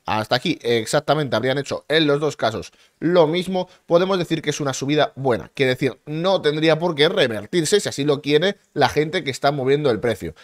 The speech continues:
Se nos quedaría una pequeña divergencia bajista la que toque la parte alta,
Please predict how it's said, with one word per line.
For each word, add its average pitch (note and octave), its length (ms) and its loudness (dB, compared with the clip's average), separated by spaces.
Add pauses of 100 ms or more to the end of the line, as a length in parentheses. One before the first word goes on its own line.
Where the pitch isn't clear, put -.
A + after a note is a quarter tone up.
Se - 160 0
nos C#3+ 120 0
quedaría E3 360 6
una F#3+ 180 4
pequeña F#3 320 2
divergencia C#3 560 0
bajista D3+ 340 2
la A#2 140 2
que A2+ 140 -6
toque D#3+ 340 -2
la A#2+ 260 0
parte C#3+ 300 2
alta, D#3 200 4